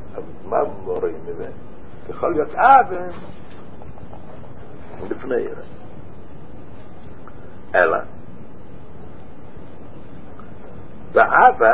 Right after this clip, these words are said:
הזאת יש גם, גם יראה ממנו.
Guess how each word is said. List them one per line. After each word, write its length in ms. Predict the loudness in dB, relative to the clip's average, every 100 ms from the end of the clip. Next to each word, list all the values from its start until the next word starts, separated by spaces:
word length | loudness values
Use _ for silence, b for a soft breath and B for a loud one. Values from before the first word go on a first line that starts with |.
| 6
הזאת 360 | 6 6 6 2 -8 -8 -4
יש 260 | 4 4 4 0
גם, 240 | 0 0 -6 -8 -4
גם 220 | 0 0 0 -2
יראה 260 | 0 0
ממנו. 480 | -2 -4 -8 -8 -8